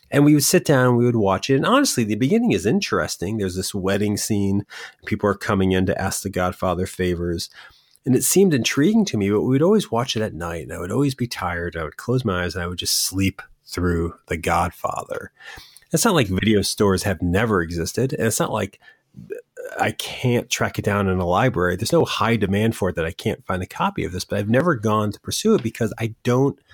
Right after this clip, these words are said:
have the drive to see it because all the key scenes are kind of jokes to me now,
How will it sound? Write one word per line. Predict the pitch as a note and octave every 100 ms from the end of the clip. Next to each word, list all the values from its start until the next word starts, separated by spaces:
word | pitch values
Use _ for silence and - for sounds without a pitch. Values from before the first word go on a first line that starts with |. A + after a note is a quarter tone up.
| - - - _ _ _ -
have | A#2 A2
the | G2+
drive | F#2 G2 G#2+ A2 G#2+ -
to | F#2
see | - - G#3+ F#3
it | -
because | - A2
all | F#2 G#2+ A2+
the | A#2+
key | A2 - A#2+
scenes | G#2+ - F3+ F#3+ E3+
are | G#2
kind | - - G#2
of | G2 G2 F#2 -
jokes | - A#2 D#3 A#3 - -
to | -
me | E2 D#2
now, | B1 -